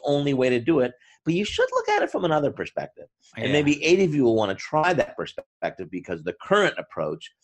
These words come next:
Speaker 1: isn't working for you.
Speaker 2: Yeah. It, yeah. I, so I can, I can testify from a lot of hard beats that, um, that y-, that connecting with them very early and kind of bringing down that wall is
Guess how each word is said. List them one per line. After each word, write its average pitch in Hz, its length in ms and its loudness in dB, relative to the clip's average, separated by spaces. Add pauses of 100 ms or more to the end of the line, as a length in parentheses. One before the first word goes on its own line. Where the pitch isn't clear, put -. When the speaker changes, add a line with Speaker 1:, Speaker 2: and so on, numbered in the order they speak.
(140)
Speaker 1:
isn't 95 240 -4
working 85 380 -10
for - 160 -16
you. - 80 -20 (420)
Speaker 2:
Yeah. 92 380 -8 (180)
It, 120 300 -10
yeah. 101 340 -16
I, 120 180 -6 (420)
so 143 200 -2
I 139 160 2
can, 139 260 -2
I 135 100 -2
can 135 220 -6 (260)
testify 117 800 -2
from 107 500 -6
a 120 100 -6
lot 117 460 0
of 107 120 -6
hard 131 540 -2
beats 113 520 -8 (360)
that, 117 260 -4
um, 104 540 -2 (480)
that 120 120 -6
y-, 98 220 -8
that 123 240 -6 (400)
connecting 170 460 0
with 160 140 -2
them 139 160 0
very 123 240 0
early 117 540 -4
and 107 200 -14
kind 117 180 -10
of 104 80 -12
bringing 117 360 -6
down 107 320 -6
that 101 200 -6
wall 101 600 -4
is 98 220 -14